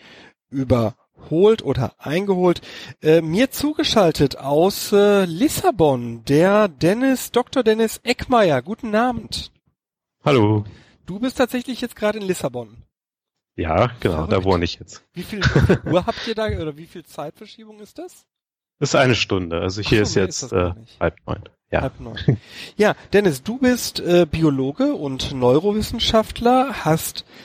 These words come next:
Speaker 1: äh, sehr viele Stationen, äh, regional hinter dir.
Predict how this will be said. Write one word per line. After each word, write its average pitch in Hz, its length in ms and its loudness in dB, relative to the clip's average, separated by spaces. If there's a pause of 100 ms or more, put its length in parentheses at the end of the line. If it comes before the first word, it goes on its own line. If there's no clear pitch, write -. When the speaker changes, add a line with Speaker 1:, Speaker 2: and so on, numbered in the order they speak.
(260)
Speaker 1:
äh, 139 300 4
sehr 156 260 2
viele 247 320 0
Stationen, 185 1080 -2
äh, - 60 -8
regional 135 1120 2
hinter 160 420 0
dir. 226 340 0